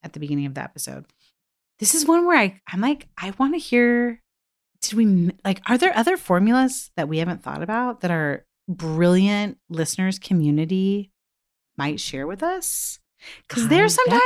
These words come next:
Speaker 2: they
Speaker 1: sometimes
Speaker 2: will.
Speaker 1: the better teachers than we are experts. <laughs>
Speaker 2: Yeah, almost always, right?
Speaker 1: Almost always.
Speaker 2: So guys, if you're listening, but you're not a part of our free community,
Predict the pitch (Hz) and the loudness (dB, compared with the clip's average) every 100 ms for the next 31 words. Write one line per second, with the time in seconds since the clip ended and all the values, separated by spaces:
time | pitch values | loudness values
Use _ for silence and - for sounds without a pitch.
0 | 494 220 170 233 311 - _ - 240 196 | 4 2 2 0 -2 -8 _ 0 2 4
1 | 269 294 330 285 - 320 320 302 254 240 | 4 4 2 -2 -4 -4 -2 0 0 0
2 | 233 208 226 220 214 226 220 208 202 202 | -4 0 0 2 0 2 2 4 2 -2
3 | - 196 285 - 587 - - - 679 698 | -8 -2 0 0 -2 -2 -2 0 0 -2
4 | 698 679 - - 605 - - - 233 254 | -4 -6 -6 -10 -10 -8 -8 -8 0 4
5 | 330 - 262 349 440 440 440 480 523 254 | 4 2 -2 -2 -4 -4 -4 -2 -2 -2
6 | 190 214 220 269 381 254 247 262 - 214 | -4 -4 -2 -2 -4 -6 -10 -14 -14 -12
7 | 170 156 214 285 302 339 330 294 - - | -12 -6 -2 -2 -2 -2 -4 -6 -12 -20
8 | _ 254 - 302 370 370 381 - 226 156 | _ -14 -4 0 0 0 -2 -2 -4 -4
9 | 143 165 196 - _ 233 233 240 233 226 | -6 -8 -12 -16 _ -6 -4 0 0 2
10 | 226 240 277 - - - 233 233 220 214 | 2 2 -2 -4 -10 -2 -2 -2 -4 -4
11 | 202 208 196 196 185 175 160 135 131 123 | -4 -8 -10 -6 -4 -4 -4 -4 -4 -4
12 | 147 | -8